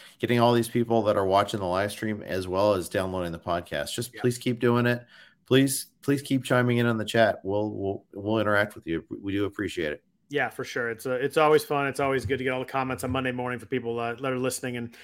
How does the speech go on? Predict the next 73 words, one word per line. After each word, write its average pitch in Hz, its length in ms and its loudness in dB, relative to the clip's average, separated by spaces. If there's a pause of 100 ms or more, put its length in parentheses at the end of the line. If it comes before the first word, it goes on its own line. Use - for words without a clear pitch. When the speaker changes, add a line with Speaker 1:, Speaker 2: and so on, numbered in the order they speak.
(200)
Speaker 2:
having 190 340 10
their, 175 240 12
having 175 220 10
their 170 100 4
coffee 156 480 4
and, 143 140 2
uh, 143 160 0
and 139 120 -4
breakfast 131 460 -2
when 117 160 -8
they, 117 80 -8
and 120 140 -8
they, 120 80 -4
and 123 200 -8
they 120 100 -6
flip 117 220 -6
us 117 120 -6
on. 110 200 -8
So - 120 -8
it, 107 160 -8
uh, 113 100 -8
it 135 60 -4
does 156 200 4
mean 165 140 0
a 147 80 0
lot. 131 320 0
We, 131 140 -4
we 127 160 -4
like 123 180 -4
to 117 80 -8
hear 120 180 -6
all 113 160 -8
those, 110 280 -10
uh, - 20 -12
all 110 160 -10
those 110 140 -10
comments. 113 400 -8 (480)
If 156 120 0
you 190 60 6
wanna 214 160 12
follow 208 260 12
Jeff 208 300 8
on 196 140 4
Twitter, 214 320 8
he's 196 140 6
at 190 100 0
Jeff 190 240 4
underscore 170 460 -2
Erickson. 185 400 4
I 151 180 2
am 143 80 -2
at 143 180 -2
Scott 135 300 -4
Jenstad. 147 360 -2
We're 135 160 -2
always 127 440 -2
out 127 180 0
there 127 140 -2
talking 139 400 0
some 247 260 4
sort 202 220 6
of 165 80 0
sports 165 340 2
at 151 80 -6
some 139 200 -6
point. 131 280 -6
So 127 140 -4
if 120 100 -8
you 131 80 0
have 127 80 -2
any 127 80 -6
questions, 123 500 -8
uh, 120 140 0